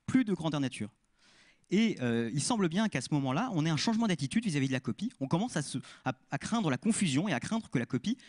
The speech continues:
euh, ne nuise à l'original. C'est dans cette, euh, logique et dans cette, euh, obsession de l'authenticité que l'on vit aujourd'hui avec une grande,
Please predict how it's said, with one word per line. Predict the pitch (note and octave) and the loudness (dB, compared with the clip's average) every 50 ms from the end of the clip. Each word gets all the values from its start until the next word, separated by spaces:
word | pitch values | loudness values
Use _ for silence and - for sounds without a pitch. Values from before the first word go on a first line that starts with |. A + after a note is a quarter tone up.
| - - - - - | -20 -20 -14 -6 -2
euh, | A#2+ A#2+ | 0 2
ne | C#3+ C#3+ | 4 4
nuise | D3 D3+ E3 G3+ A#3 A#3+ - | 4 4 4 4 2 2 0
à | - D3+ | -2 -2
l'original. | C3+ B2+ C3 A#2 G#2+ G2+ F#2+ F2 F#2 - _ _ _ _ - - - - _ | -2 -2 -2 -4 -4 -4 -4 -6 -8 -14 _ _ _ _ -20 -20 -20 -14 _
C'est | - - G3 | 0 0 2
dans | F#3+ F#3+ | 2 0
cette, | - - G#3+ G#3 - _ - | 0 0 0 0 0 _ 0
euh, | C3 A#2+ A2+ - - - - - - | 2 2 0 -2 -6 -14 -16 -8 -2
logique | A#2 A2+ B2+ D#3+ G3 F3 E3+ A#3+ C#4 - - | 0 4 4 6 6 4 4 2 0 0 -2
et | D3 B2 C3+ | -2 -2 0
dans | B2+ B2+ | 0 0
cette, | - C#3 B2 - - A#2+ | 0 -2 -4 -2 -2 -2
euh, | A2+ A2 - - - - - | -2 -2 -4 -8 -18 -6 0
obsession | - G#3+ - - G3+ F3+ - - C4 C4 | 0 0 2 4 2 2 2 2 2 2
de | G3 | 4
l'authenticité | D3 C3 - B2+ - - C3+ B2+ - B3+ - | 2 2 0 -2 -4 -6 -4 -2 -2 0 2
que | F#3 | 2
l'on | C#3 B2+ | 2 2
vit | B2+ C#3+ G#3 | 2 2 2
aujourd'hui | A#3 F#3+ D#3 C#3+ A#2+ B2 E3+ B3+ C#4+ - | 2 4 2 2 0 0 0 0 0 0
avec | C#3+ D3+ - - - - - - - | 0 0 -2 -4 -10 -20 -18 -6 -2
une | C3 C3 | 0 2
grande, | B2+ C#3+ D#3+ B3 C4 A#3+ D#3+ | 2 2 2 2 0 0 0